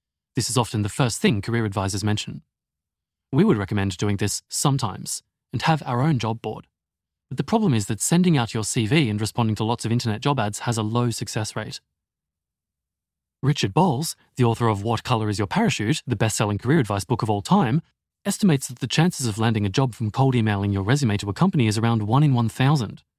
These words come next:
This means that, unless your application is much stronger than average, you need to send out one hundred resumes just to have a ten percent chance of landing a job. We'd guess responding to a job listing on a job board has about a one percent chance of success.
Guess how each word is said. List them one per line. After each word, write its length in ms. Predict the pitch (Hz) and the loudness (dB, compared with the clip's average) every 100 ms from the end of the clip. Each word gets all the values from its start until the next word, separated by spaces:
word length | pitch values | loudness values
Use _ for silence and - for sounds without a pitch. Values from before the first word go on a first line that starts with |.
| _ _ _ _ _ _ | _ _ _ _ _ _
This 180 | 113 - | -4 2
means 240 | 139 190 | 4 4
that, 160 | 110 110 | 2 0
unless 260 | 113 120 - | 0 0 -2
your 60 | |
application 420 | 101 104 117 - | -4 -4 -4 -2
is 80 | 101 | -2
much 180 | 107 110 | -2 -2
stronger 360 | - - 156 110 | -4 0 0 2
than 120 | 110 | 2
average, 420 | 175 98 - - _ _ - | 2 -2 -10 -14 _ _ -2
you 60 | 123 | 2
need 120 | 165 | 2
to 60 | 139 | 2
send 220 | - 123 | 0 0
out 140 | 113 | 0
one 160 | 113 113 | -2 0
hundred 280 | 135 131 117 | 0 0 0
resumes 400 | 143 131 98 98 | 0 0 -2 -2
just 180 | 127 - | -4 0
to 60 | |
have 100 | 131 | 0
a 40 | 120 | 0
ten 260 | - 156 | 0 2
percent 280 | 151 139 127 | 2 0 0
chance 260 | - 185 107 | 0 0 0
of 80 | |
landing 240 | 107 110 117 | -2 0 0
a 40 | |
job. 300 | 110 165 131 _ _ _ _ _ _ - | 0 0 -2 _ _ _ _ _ _ -2
We'd 240 | 156 202 | 0 0
guess 220 | - 101 - | -2 -4 -2
responding 420 | - 123 110 104 | 0 0 2 0
to 80 | 104 | 0
a 60 | |
job 200 | 101 165 | 2 2
listing 300 | 135 104 135 | 0 -2 0
on 100 | 131 | 0
a 80 | 98 | 0
job 240 | 95 175 156 | 0 0 0
board 240 | 110 120 | -4 -2
has 160 | 135 127 | 0 0
about 220 | 123 127 | 2 0
a 40 | |
one 260 | 107 120 120 | 0 0 0
percent 260 | 131 107 98 | -2 -2 0
chance 220 | 104 104 | -2 -2
of 80 | 104 | -8
success. 560 | - 107 107 - - | -8 -10 -8 -10 -12